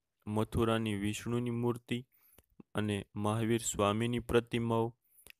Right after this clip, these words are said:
ઉદયગીરીની ગુફામાં વિષ્ણુના વરાહ સ્વરૂપની પ્રતિમાઓ વગેરે આ સમયમાં ભારતીય શિલ્પકલાની સર્વોત્તમ નમૂના છે તેમ કહી શકાય છે, જે ગુપ્તકાલીન સમયની અંદર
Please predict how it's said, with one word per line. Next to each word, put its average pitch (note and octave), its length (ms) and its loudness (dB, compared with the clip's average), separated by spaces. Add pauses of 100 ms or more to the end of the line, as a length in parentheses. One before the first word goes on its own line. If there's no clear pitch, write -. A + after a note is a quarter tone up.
(160)
ઉદયગીરીની C3+ 800 2
ગુફામાં A#2 800 0
વિષ્ણુના A2 540 0
વરાહ G#2 440 4
સ્વરૂપની A#2 600 0
પ્રતિમાઓ A2+ 760 0 (440)
વગેરે B2 420 2 (400)
આ G#2 140 4
સમયમાં A#2 640 0
ભારતીય G#2+ 580 0
શિલ્પકલાની A2+ 920 0
સર્વોત્તમ A#2 840 0 (200)
નમૂના G#2+ 600 0
છે G#2 340 -8 (420)
તેમ G#2+ 280 0 (760)
કહી A#2 220 4
શકાય A2+ 420 4
છે, A2 260 -6 (420)
જે G#2+ 180 2
ગુપ્તકાલીન A2 920 2 (120)
સમયની A2+ 540 0
અંદર G#2+ 360 0